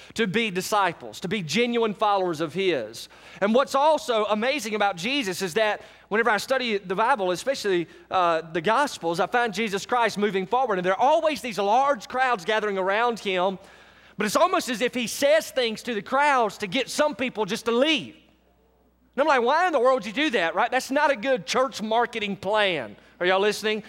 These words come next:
It's like, you want the church to grow, say some nice stuff. But Jesus, on one occasion, looked at the crowds and he's like, "If y'all are gonna come after me, you gotta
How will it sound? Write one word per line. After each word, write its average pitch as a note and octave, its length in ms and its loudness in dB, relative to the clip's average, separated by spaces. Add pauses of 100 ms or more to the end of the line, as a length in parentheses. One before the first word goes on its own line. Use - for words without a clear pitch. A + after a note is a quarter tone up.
(100)
It's A#3 120 -2
like, A#3 140 0
you D4+ 100 0
want D#4+ 100 2
the C#4 80 4
church D4 300 0
to B3+ 80 -4
grow, B3+ 240 2
say - 180 0
some A#3+ 240 -2
nice C#4+ 240 2
stuff. B3+ 400 0 (600)
But E3+ 80 -8
Jesus, B3 400 0
on A#3 120 2
one C#4+ 120 2
occasion, A3 400 0
looked A3+ 160 2
at G#3 80 -8
the G#3+ 60 0
crowds A#3+ 320 0
and G#3 40 -4
he's G3 80 -4
like, G3 220 0
"If F3+ 80 -8
y'all B3 100 0
are C#4 60 0
gonna A3 160 -2
come A3+ 160 0
after G#3 180 0
me, G#3+ 260 0 (240)
you A#3 120 -4
gotta G#3 340 4